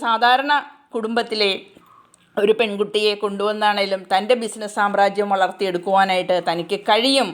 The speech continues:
എന്നുള്ള ഒരു സൂചന തന്നെയല്ലേ, ആ ഒരു മെസ്സേജല്ലേ ഹണി റോസിനെ പോലുള്ളവർക്ക് ഇതിലൂടെ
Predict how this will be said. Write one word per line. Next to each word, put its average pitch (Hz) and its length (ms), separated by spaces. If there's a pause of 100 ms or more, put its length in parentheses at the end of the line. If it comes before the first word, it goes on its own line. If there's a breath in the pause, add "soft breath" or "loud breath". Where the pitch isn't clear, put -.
(480 loud breath)
എന്നുള്ള 262 380 (300)
ഒരു 214 180 (260)
സൂചന 254 320 (140)
തന്നെയല്ലേ, 240 560
ആ - 20 (120)
ഒരു 262 180
മെസ്സേജല്ലേ 247 680 (140)
ഹണി 214 280
റോസിനെ 226 360
പോലുള്ളവർക്ക് 220 560
ഇതിലൂടെ 214 300